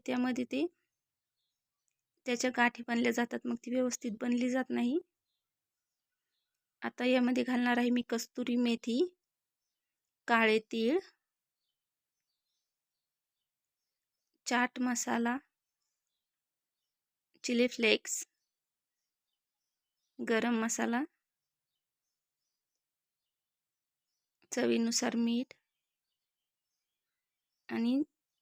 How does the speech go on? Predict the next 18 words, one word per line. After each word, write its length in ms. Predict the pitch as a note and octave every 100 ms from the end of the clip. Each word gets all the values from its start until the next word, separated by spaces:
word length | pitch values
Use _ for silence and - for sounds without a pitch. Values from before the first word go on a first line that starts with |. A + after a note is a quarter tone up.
| _
धनेपूड 640 | G#3+ A3+ A3+ G3+ G3+ - G3+ - _
किंवा 280 | - A#3+ C4 C4+
जिरेपूडही 560 | B3+ A#3+ B3 B3+ A#3+ G#3+
घेऊ 180 | A#3+ A#3
शकता 320 | - - G#3+ A#3
तुम्ही. 240 | A#3+ C#4+ - _ _ _ _ _ _ -
थोडंसं 420 | B3+ B3+ B3+ D4
लाल 220 | C#4 A#3+ A3+
तिखट 340 | A#3 A#3+ A#3+ -
आवडीनुसार 640 | A3+ A3+ A3 A3+ A#3 A#3+ A#3
घालायचं 440 | A#3 A#3 A#3 A3+
आहे. 240 | A3 A#3+ D4+ _ _ _ _ -
छान 420 | A#3+ A#3+ B3+ B3
असं 240 | B3 B3
मिक्स 400 | A#3+ A#3 - -
करून 320 | - A#3 B3 A#3+
घ्यायचं 340 | A#3+ A3+ A3+
आहे. 300 | A3+ A#3